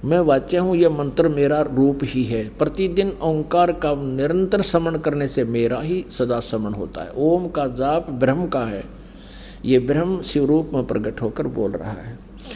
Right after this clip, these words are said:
मेरे उत्तरवर्ती मुख से अकार, अकार का, पश्चिम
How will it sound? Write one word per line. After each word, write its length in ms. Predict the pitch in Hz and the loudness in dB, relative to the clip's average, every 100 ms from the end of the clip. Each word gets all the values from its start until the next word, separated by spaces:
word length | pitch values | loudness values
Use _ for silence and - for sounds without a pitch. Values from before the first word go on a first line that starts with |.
| - - - | -14 -12 0
मेरे 520 | 143 180 202 202 - | 4 6 6 4 2
उत्तरवर्ती 720 | 165 170 - 202 185 - 170 147 | 0 2 4 6 4 2 2 2
मुख 220 | 139 - | 0 -2
से 360 | - 151 - 127 | 0 0 0 -4
अकार, 440 | - 123 131 147 - - - - - | -2 -2 -2 -4 -12 -18 -18 -12 -6
अकार 380 | 117 135 143 156 | -4 0 0 0
का, 320 | 175 147 120 - - - - - | 0 0 -2 -14 -18 -18 -6 0
पश्चिम 600 | 165 - - 196 196 | 0 0 0 0 0